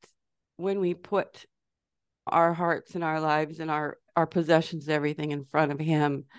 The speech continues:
and ask him for what he wants to do with our lives, then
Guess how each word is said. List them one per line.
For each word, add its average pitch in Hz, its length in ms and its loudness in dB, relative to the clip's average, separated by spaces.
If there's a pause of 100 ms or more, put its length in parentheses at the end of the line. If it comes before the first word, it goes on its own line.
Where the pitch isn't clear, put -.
(500)
and 165 120 6
ask 151 340 4
him 185 540 4 (460)
for 170 140 2
what 156 220 4 (1040)
he 196 220 -4
wants 170 360 -2
to 175 120 -4
do 170 140 0
with 156 160 0
our 143 160 0
lives, 143 500 2 (840)
then 160 480 0